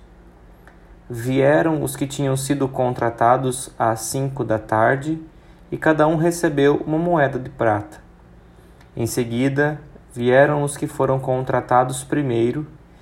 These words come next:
e pensavam que iam receber mais. Porém, cada um deles também recebeu uma moeda de prata.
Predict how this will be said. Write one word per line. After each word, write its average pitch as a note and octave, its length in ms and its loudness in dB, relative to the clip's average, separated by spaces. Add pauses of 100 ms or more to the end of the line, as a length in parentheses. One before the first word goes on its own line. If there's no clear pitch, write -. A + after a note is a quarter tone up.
(180)
e D#3+ 60 -2
pensavam D3+ 760 2
que C#3+ 140 -6
iam C#3 420 0
receber C#3 600 0
mais. G#2 640 -4 (720)
Porém, B2+ 520 0 (520)
cada C#3 380 6
um C#3+ 160 0
deles C#3 400 2
também B2+ 340 0
recebeu C3 840 0
uma E3+ 240 -2
moeda B2 440 0
de A#2 100 -4
prata. G#2+ 460 -6